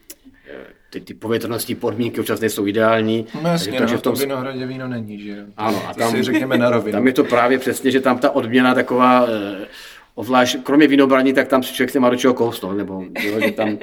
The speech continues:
Speaker 2: <laughs>
Speaker 1: prostě nic není. Takže, eh, my, taky jsme měli v rodině, eh, trochu vinohradu, nějaký malý sklípek, no to, ne-, nebo to nebyl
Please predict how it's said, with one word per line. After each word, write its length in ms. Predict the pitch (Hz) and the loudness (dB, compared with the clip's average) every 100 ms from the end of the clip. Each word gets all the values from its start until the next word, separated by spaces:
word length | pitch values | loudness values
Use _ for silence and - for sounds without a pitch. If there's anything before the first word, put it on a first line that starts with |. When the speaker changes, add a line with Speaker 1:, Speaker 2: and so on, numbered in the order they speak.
| - - | -12 -20
Speaker 2:
<laughs> 240 | - - | -20 -16
Speaker 1:
prostě 200 | 98 107 | -8 -4
nic 240 | 104 123 113 | -2 -4 -2
není. 400 | 110 113 143 - - - - - | 0 2 2 0 -14 -20 -20 -10
Takže, 280 | 101 156 | 2 2
eh, 180 | 131 113 107 - - | 2 -2 -8 -18 -12
my, 100 | 123 | -12
taky 340 | - - 101 | -8 -4 -2
jsme 100 | 127 | 4
měli 180 | 143 139 | 6 6
v 40 | 139 | 6
rodině, 580 | 131 131 135 131 127 - 113 | 6 4 4 2 2 -2 -6
eh, 80 | 104 98 95 95 95 | -4 -6 -8 -14 -12
trochu 220 | 110 - | -10 -6
vinohradu, 420 | 117 120 117 113 113 | -4 2 2 2 0
nějaký 320 | 107 104 110 | -2 -2 -4
malý 480 | 104 101 101 107 107 | -4 -6 -4 -2 -4
sklípek, 420 | - 104 104 101 | -6 -8 -4 -4
no 100 | 104 | -4
to, 200 | - 101 | -8 -10
ne-, 100 | 98 | -8
nebo 180 | 101 98 | -6 -6
to 100 | 104 | -4
nebyl 300 | 101 98 | -4 -6